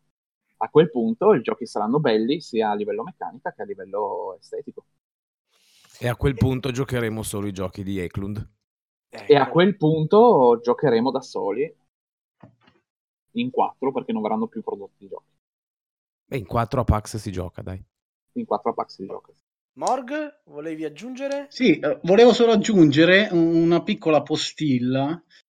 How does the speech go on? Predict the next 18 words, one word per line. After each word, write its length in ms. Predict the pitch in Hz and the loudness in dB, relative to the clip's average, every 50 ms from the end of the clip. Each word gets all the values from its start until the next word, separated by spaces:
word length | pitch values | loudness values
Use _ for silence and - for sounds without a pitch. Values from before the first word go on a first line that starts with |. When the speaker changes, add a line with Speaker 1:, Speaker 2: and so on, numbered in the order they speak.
| _ _ _ | _ _ _
Speaker 4:
eh, 380 | - 156 147 147 143 143 147 139 | 0 2 2 4 4 4 2 4
che 100 | 139 196 | 4 4
mi 100 | 196 175 | 4 4
piacerebbe 540 | 160 202 185 - 220 226 220 190 160 165 160 | 4 4 2 4 4 6 6 6 6 2 2
poi, 540 | 160 196 185 180 190 190 196 196 220 233 226 180 | 4 2 4 6 6 6 6 6 4 4 2 4
eh, 260 | 156 147 139 139 135 | 4 4 4 4 2
sentire, 680 | 131 - - 160 165 165 156 - 160 156 143 147 156 151 | 0 4 6 8 8 8 6 4 2 6 8 8 8 8
non 140 | 131 139 131 | 6 4 4
partecipare, 640 | 135 135 127 - 131 - 127 123 - 139 131 127 123 | 2 0 -2 -2 -2 -2 -2 -2 0 0 0 0 0
per 140 | 117 127 | -2 -2
l'amor 200 | 127 127 127 127 | 0 0 0 -2
di 120 | 120 127 127 | -2 -6 -4
Dio, 160 | 123 135 139 | -2 0 0
non 100 | 131 127 | 2 2
mi 120 | 127 127 127 | 2 2 0
sentirei 500 | - 143 131 127 131 135 127 131 127 131 | 0 0 -2 0 0 2 4 4 6 6
in 80 | 135 | 4
grado, 540 | 143 143 143 139 123 113 113 113 131 147 143 | 4 4 4 4 4 4 2 0 -2 -8 -12